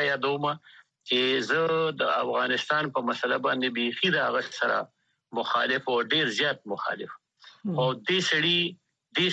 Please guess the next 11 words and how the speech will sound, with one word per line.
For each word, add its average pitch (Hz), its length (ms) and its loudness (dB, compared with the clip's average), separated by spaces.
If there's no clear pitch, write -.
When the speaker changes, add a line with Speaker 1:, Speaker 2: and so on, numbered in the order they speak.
Speaker 1:
سړي 160 300 2
ما 151 100 2
سره 127 240 0
دا 135 140 0
خبره - 340 0
هم 120 80 -4
کړې 110 240 0
وه. 107 120 -2
ا-، 113 160 0
او 120 140 2
دې، 120 220 -2